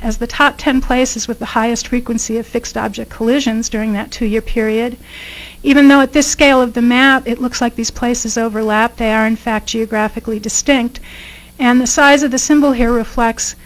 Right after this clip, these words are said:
the number of all types of collisions within this area where we had a lot of,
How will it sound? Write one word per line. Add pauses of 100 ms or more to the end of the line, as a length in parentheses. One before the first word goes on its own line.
(260)
the
number
of (100)
all
types
of
collisions (160)
within
this (320)
area
where
we
had
a
lot
of,